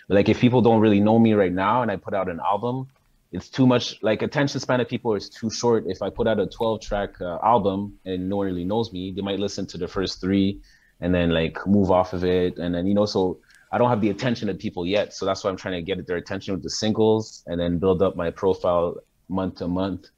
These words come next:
uh, that way instead. And then eventually I'll, might pull together an album, 'cause you can still put an album together with songs you've previously released. So if some of them do good, you could put them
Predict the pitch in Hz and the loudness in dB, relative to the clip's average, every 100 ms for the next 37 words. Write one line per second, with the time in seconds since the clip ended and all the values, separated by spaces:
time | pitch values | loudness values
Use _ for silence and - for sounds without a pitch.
0 | _ - 80 80 76 87 58 80 76 - | _ -10 -6 -2 0 0 0 -2 -4 -4
1 | 92 80 90 - _ 80 78 78 82 85 | -2 -2 -4 -12 _ -8 -4 -2 -2 -4
2 | - 80 73 67 67 69 80 69 - _ | -4 -2 -2 -4 -8 -10 -8 -8 -10 _
3 | - - - - _ - 113 113 110 107 | -20 -20 -20 -20 _ 2 4 6 6 6
4 | 98 90 107 92 90 92 92 95 101 - | 4 4 4 4 2 0 -2 -2 -2 4
5 | 117 113 - 110 90 - 104 107 113 110 | 4 4 2 0 0 0 2 2 -2 -4
6 | 101 107 107 90 - 104 104 98 90 - | -2 -2 -4 -6 -6 -6 -6 -10 -16 -10
7 | 107 98 98 95 87 82 95 - - 87 | -4 -4 -2 -2 -2 -2 -4 -6 -2 0
8 | 85 - - - 101 98 98 98 90 95 | -2 -8 -4 0 2 2 2 0 0 0
9 | 104 110 98 87 98 - 90 90 | 0 -2 -6 -8 -8 -4 -4 -4